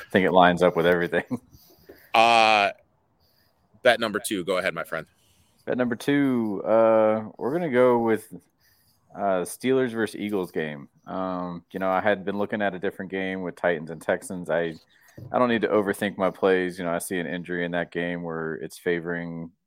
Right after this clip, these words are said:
Speaker 1: you know, my model favors the Titans. However, the, uh, medical history of the Titans is not lining up for me. So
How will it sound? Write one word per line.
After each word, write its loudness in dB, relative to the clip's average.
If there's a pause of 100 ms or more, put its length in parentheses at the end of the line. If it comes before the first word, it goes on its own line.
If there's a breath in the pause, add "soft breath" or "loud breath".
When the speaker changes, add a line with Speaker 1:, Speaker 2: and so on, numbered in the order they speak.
(100)
Speaker 1:
you -10
know, -6
my -4
model 6
favors -2
the -18
Titans. -2
However, -4 (760 soft breath)
the, -10
uh, -4 (240)
medical 0
history -4
of -4
the -8
Titans -2
is -12
not -6
lining -6
up -6
for -14
me. -8
So -2